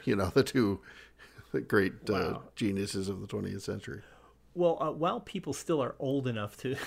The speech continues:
Speaker 2: <laughs> you know, they're, they're all grown-ups and, and doing these things, um, one thing I, I would like to go just point out that you are a member of, uh, the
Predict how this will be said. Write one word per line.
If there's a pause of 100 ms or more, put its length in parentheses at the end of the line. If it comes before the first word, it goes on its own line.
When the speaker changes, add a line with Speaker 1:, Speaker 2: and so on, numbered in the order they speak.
Speaker 2:
<laughs>
you
know,
they're,
they're
all
grown-ups
and,
and
doing
these
things, (360)
um,
one
thing
I,
I
would
like
to
go (540)
just
point
out
that
you
are
a
member
of,
uh,
the